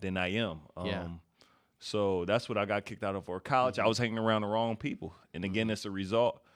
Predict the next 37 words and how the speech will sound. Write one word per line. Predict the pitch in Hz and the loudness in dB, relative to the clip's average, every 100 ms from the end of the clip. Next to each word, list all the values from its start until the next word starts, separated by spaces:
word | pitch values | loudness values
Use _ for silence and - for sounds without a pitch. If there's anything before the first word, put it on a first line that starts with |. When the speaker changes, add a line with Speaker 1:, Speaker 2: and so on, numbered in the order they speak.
| _ _ | _ _
Speaker 1:
that | 101 | 0
they | 95 107 | 2 0
kept | - 135 - | 4 2 2
seeing | - 131 127 | 0 2 2
me | 127 | 2
with | 120 131 | 4 2
my | 123 113 | 4 2
friend, | 107 135 151 180 180 | 2 -2 0 -2 -6
but | 98 | -4
he | 107 | -2
went | 123 127 98 | 0 -2 -4
and | 104 | -2
choked | 156 143 - | -2 -2 -4
some | 127 | -6
kids | 113 160 156 156 | -4 -4 -4 -2
up. | 185 - - - | -2 -2 -10 -14
Speaker 2:
Mm-hmm. | 92 90 90 | -12 -10 0
Speaker 1:
Neo | 127 156 147 | 6 6 6
was | 135 120 | 4 2
with | 175 | 2
him. | 107 85 | 2 0
I | - | 0
was | 349 247 | 2 4
in | 196 | 4
my | 208 208 | 4 4
room, | 214 453 339 87 87 | 2 0 0 -2 -2
but | 104 87 | 0 2
that's | 113 123 104 | 0 2 4
why | 120 | 6
Speaker 2:
Right. | |
Speaker 1:
it's | 120 | 6
important. | 113 101 170 139 104 | 2 2 4 4 4
I | |
take | 110 147 110 | 2 0 0
that | 123 | 0
with | 107 | 0
success | - 107 - 143 151 - | -6 -8 -2 0 0 -2